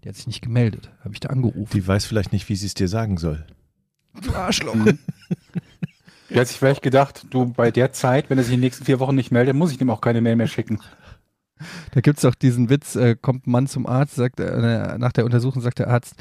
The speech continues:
Speaker 1: ähm, ja, ich hab schlechte Nachrichten. Sie haben nur noch drei. Und dann sagt er, "Drei was?" "Zwei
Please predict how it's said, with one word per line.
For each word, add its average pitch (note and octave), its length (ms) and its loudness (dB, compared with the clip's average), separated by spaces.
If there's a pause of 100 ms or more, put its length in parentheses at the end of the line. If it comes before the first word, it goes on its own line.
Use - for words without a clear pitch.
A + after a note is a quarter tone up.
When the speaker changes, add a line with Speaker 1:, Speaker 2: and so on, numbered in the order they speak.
(400)
Speaker 1:
ähm, A#2+ 440 2 (520)
ja, C3 280 4 (380)
ich A#2+ 120 -2
hab B2+ 140 0
schlechte D3 280 2
Nachrichten. C3+ 560 2 (460)
Sie A#2+ 140 4
haben C3 100 8
nur C#3 100 8
noch B2+ 140 4
drei. A#2 440 4 (280)
Und A#2 80 -4
dann A2 100 0
sagt A#2 240 -2
er, F#2+ 120 0
"Drei A#2+ 360 2
was?" A#2+ 340 2 (200)
"Zwei A2 600 -2